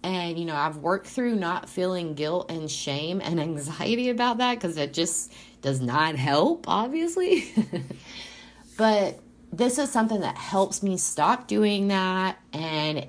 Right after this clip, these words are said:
it just brings beauty. And if you know me, that's one of my core values, and I'm really excited. And I'm getting this pedicure called the Bomb Pedicure. It is, like,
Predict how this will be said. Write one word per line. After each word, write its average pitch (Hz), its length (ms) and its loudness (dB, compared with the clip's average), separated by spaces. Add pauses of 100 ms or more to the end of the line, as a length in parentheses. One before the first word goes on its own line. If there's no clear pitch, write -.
it 170 160 -2
just - 300 -4
brings 165 480 0
beauty. 214 580 4
And 151 120 2
if 143 160 -6
you 151 100 -4
know 165 240 -2
me, 185 180 0
that's 147 280 -2
one 160 160 -2
of 156 80 -4
my 139 140 -4
core 156 340 -4
values, 196 840 2 (460)
and 156 540 -2
I'm 151 140 -4
really 139 180 0
excited. 135 500 -4
And 165 160 0
I'm 147 200 -4
getting 160 520 -6 (420)
this 135 280 -2
pedicure 214 880 -2
called 135 420 -8
the 123 140 -6
Bomb 160 640 -4
Pedicure. 151 680 -6
It 143 80 -6
is, 143 200 -6
like, 127 180 -6